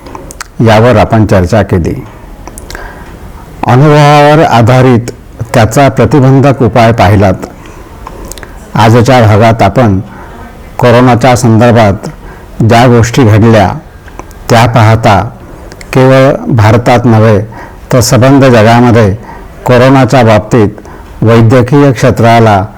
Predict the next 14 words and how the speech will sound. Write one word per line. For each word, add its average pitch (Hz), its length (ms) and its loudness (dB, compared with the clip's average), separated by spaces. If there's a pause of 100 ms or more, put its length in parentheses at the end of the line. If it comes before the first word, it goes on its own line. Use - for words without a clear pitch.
(240)
म्हटलं 123 560 2
तर 139 220 2 (200)
अपयशच 127 720 0
आलं 127 540 0
असं 123 240 0
म्हणावं 104 400 2
लागेल. 95 400 0 (2500)
त्या 156 180 2
अनुषंगाने 123 840 2 (240)
काय 147 220 2
चुकलं 123 560 0 (720)
आणि 131 220 2
काय 113 300 0
करायला 131 440 2